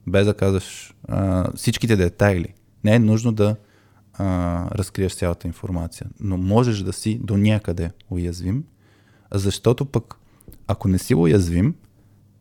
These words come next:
някои хора могат да възприемат като чиста агресия,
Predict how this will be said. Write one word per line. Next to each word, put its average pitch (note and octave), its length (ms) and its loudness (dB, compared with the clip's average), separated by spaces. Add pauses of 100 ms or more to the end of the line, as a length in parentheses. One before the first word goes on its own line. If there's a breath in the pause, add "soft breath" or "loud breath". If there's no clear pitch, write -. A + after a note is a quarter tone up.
(120)
някои G#2 260 2
хора A2 220 4
могат G#2+ 340 4
да - 60 -4
възприемат - 400 0
като G2 160 -4
чиста - 300 -2
агресия, F#2 580 0